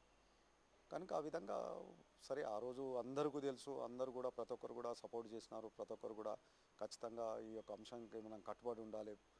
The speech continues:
అని చెప్పినారు. తర్వాత పరిస్థితులు వాళ్ళకేమి అనిపించిందో కానీ మిత్రులు కొంతమంది రాలేకపోయినారు. నేనేం బాధపడడం లేదు.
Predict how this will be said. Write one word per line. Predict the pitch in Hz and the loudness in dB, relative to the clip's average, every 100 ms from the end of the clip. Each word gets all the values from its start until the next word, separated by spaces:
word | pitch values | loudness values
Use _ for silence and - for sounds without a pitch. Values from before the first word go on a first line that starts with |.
| - - - - - | -20 -20 -20 -20 -6
అని | 131 123 123 | -6 -2 -4
చెప్పినారు. | - 123 120 117 - - - - - - - - - | 0 0 0 -2 -10 -20 -20 -20 -18 -18 -20 -20 -4
తర్వాత | - - 180 | -2 0 0
పరిస్థితులు | 101 - 131 - 160 135 139 113 - | -2 2 0 0 -4 2 0 0 2
వాళ్ళకేమి | 104 127 131 135 135 135 131 | 4 6 4 2 2 0 0
అనిపించిందో | 123 123 - 131 127 | -2 -4 -6 -2 0
కానీ | 139 269 - - - | -2 -8 -14 -20 -16
మిత్రులు | 240 190 151 139 139 139 | -14 -10 -6 -4 -2 -2
కొంతమంది | 131 120 120 117 | -2 -2 -4 0
రాలేకపోయినారు. | 120 139 151 147 147 170 - - - - - - 127 | 0 0 -4 -4 -4 -6 -12 -20 -20 -20 -20 -8 -2
నేనేం | 131 139 | 0 4
బాధపడడం | 123 135 135 131 127 | 6 6 4 4 2
లేదు. | 127 139 | 0 -4